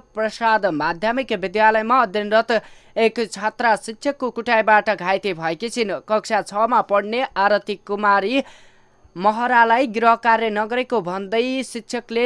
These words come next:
निर्ममतापूर्वक बाँसको लट्ठीले हानेर घाइते बनाएको खुलेको छ। छात्राको अहिले अस्पतालमा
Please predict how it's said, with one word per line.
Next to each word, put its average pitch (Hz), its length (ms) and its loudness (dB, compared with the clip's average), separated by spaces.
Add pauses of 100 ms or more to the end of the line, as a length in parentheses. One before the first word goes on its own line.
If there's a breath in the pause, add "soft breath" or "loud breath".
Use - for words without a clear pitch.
निर्ममतापूर्वक 233 1160 -2 (180)
बाँसको 214 500 0
लट्ठीले 247 480 0
हानेर 214 420 0
घाइते 196 360 -2
बनाएको 220 460 0
खुलेको 180 380 -6
छ। 208 280 0
छात्राको 202 480 -4
अहिले 196 240 0
अस्पतालमा 202 600 2